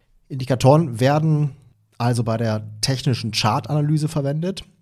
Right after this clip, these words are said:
Und, äh, die Grundlagen der technischen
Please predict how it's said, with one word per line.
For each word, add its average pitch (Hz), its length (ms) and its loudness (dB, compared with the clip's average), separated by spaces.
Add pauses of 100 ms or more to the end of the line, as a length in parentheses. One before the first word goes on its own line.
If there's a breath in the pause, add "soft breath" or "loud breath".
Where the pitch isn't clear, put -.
(560 loud breath)
Und, 113 340 -2
äh, 117 100 -2
die 113 240 0
Grundlagen 117 680 0
der 104 100 -4
technischen 110 760 -4